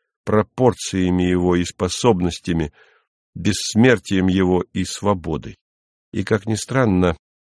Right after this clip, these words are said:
эта ренессансная гордыня, благородная и жизнеутверждающая — главное чувство, которое выносит читатель из четырех изданных томов прозы Демидова.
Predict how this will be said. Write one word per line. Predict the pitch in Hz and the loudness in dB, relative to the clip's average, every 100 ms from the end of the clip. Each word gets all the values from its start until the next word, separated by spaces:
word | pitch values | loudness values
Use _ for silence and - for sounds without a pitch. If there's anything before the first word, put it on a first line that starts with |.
| _ | _
эта | 98 98 95 | -6 -2 0
ренессансная | 95 98 101 - 120 110 90 - 90 90 | 2 2 0 2 2 2 0 -4 0 0
гордыня, | 80 90 85 80 120 107 90 69 _ _ _ _ - | 2 -2 -2 -2 2 4 4 2 _ _ _ _ -14
благородная | 85 110 120 113 131 151 104 107 104 | 0 4 6 6 6 4 4 4 4
и | 104 - 104 | 2 -2 -4
жизнеутверждающая — | 90 107 98 98 92 98 95 90 127 104 - - 98 87 - - _ _ _ _ _ _ _ _ | -2 -4 -2 -2 -2 -4 -4 2 2 2 0 0 2 0 -2 -20 _ _ _ _ _ _ _ _
главное | 95 135 147 107 90 78 | 2 4 6 4 2 -2
чувство, | 78 - 120 - | -6 -6 -4 -4
которое | 90 87 98 90 85 | -4 -4 -2 0 2
выносит | 92 98 92 90 | 2 2 0 -4
читатель | - 92 - 104 - 95 - | -8 -8 0 0 2 -4 -2
из | - | -8
четырех | - - 95 101 104 101 - - | -8 -8 -6 -2 0 0 -2 -4
изданных | 104 82 87 87 87 - | -2 0 0 0 -2 -2
томов | 92 92 92 - - | -2 0 0 -4 -6
прозы | 92 87 87 | -2 -2 -4
Демидова. | 80 92 90 73 71 69 | -2 0 0 0 -2 -4